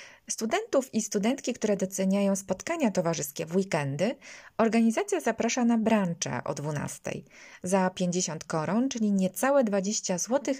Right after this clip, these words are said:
można zarezerwować buffet. Helsingkrona Nation ma własne akademiki. We wszystkich obowiązuje zakaz palenia.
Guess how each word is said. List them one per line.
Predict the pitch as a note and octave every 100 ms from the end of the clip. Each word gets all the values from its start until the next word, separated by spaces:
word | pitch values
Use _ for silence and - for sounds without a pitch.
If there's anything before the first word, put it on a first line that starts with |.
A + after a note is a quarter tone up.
| -
można | A3+ B3 B3+ A#3+
zarezerwować | F#3 F3 E3 D#3 D#3 F3 F3 E3+ - D#3+
buffet. | D#3 D#3 - C3+ - _ _ _ _ _ _ _ _ _ _ _ _ _ _ _ _ - - - - - - -
Helsingkrona | B3 A#3+ B3 A#3+ A4+ B4+ - - _ -
Nation | G#3+ A3+ G#3 D#3 D#3 G3+ -
ma | G3 G#3
własne | E3+ D3+ - -
akademiki. | E3+ G3 G3 G#3+ G#3+ F#3+ - A#3 - - - - -
We | A#3+
wszystkich | B3+ D#4+ - F4 -
obowiązuje | G#3+ G#3 G3 F#3+ A3+ A#3 -
zakaz | F#3 E3 E3 F3
palenia. | - E3+ D#3 C#3+ -